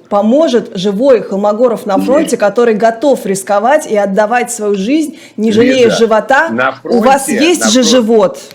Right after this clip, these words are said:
Speaker 1: Егор Станиславович?
Speaker 2: Да.
Speaker 1: Простите мне мой каламбур. Живот
Speaker 2: Живот
Speaker 1: у вас же есть?
Speaker 2: огромный.
Speaker 1: Вот не жалея живота, и
Speaker 2: А.
Speaker 1: нужно как бы там повоевать.
Speaker 2: <laughs> Ну вот, а, ну вот совершенно верно. То есть, что называется, в каске,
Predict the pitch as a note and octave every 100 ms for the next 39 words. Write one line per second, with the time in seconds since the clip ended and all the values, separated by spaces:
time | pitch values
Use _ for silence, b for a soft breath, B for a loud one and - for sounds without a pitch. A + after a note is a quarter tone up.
0 | _ G3 F#3+ G3+ F3+ - F#3+ G3 F3 D3+
1 | - - _ _ - C3 A3 - A#3 G3+
2 | G3+ G3 G3 G#3 G#3+ G3+ F#3 B B -
3 | G3 B3+ B3+ A3 G3 G3 G3+ G3+ A3+ B3
4 | D#4 D#4+ - b b b b _ _ -
5 | F#2+ G#2+ A#2+ A#2 G#2+ G2 F#2 F#2 F#3+ G3+
6 | A3 G#3 A#3 D#4 A#3 A3 G#3 C4 C#4+ A3
7 | B3 B3 A#3 G#3 F#3 - - - G#3 F#3+
8 | G3+ F#3+ G#3 G#3+ - A3 A3+ A#3+ G#3+ E3+
9 | D#3+ - - D#3+ F#3+ A#3 G#3 - _ C#3+
10 | D3+ D3 E3 F#3+ G3 - F3+ E3 - F3
11 | E3+ F3 E3+ C#3 F#2 _ _ F#2 F#2 -
12 | - B2+ B2 B2 C#3 D#3+ D#3 D3+ C3 -
13 | E3 D#3+ - D3 B2+